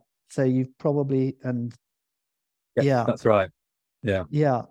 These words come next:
Speaker 1: So that's probably why he's <laughs> suggested you join the session as well. But nice to have you with us. Um, I was going to have a few moments to share, for those of you who didn't know about the Masters,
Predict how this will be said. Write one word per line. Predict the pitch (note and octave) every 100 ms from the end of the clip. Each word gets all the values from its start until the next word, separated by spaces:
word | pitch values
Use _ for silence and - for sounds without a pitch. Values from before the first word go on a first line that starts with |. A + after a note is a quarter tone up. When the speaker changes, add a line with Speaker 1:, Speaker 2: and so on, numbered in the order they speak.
| _
Speaker 1:
So | - D3
that's | B2+
probably | - E3 D#3
why | C#3+ C#3 C3+ C3+
he's | A#2+ D#3+ C3+ - -
<laughs> | D3
suggested | - F3 D3+ D3+ - C#3+
you | C3 C3
join | C#3+ C3 B2+
the | A#2+
session | - B2 - B2+
as | A#2+ A2+
well. | C3+ A2 G2 G#2
But | A2+ A2 _ _ _ -
nice | D#3+ E3+
to | -
have | D#3+ D3
you | C#3
with | C3+ C3+
us. | G#2+ G#2 - _ _ _ _ _ _
Um, | E3 D#3+ D#3+ D#3+ D#3 - _ _ _ _ -
I |
was | D#3+ F#3 A#3 A3+ - _ -
going | F#3 E3+ D#3+
to | - D#3+ D3+
have | D3+ D3+
a | D3
few | - F#3
moments | E3+ C3+ B2+ B2+ - -
to | D3
share, | - E3 C#3+ C3+ C3 C3
for | -
those | D3+ E3+ D#3
of | D3+
you | C#3+
who |
didn't | C#3+ D3 C3+ -
know | C#3+ D#3+ D#3
about | C3 A#2+ -
the | A#2+
Masters, | A2 G#2 G#2 - A#2 A2+ A2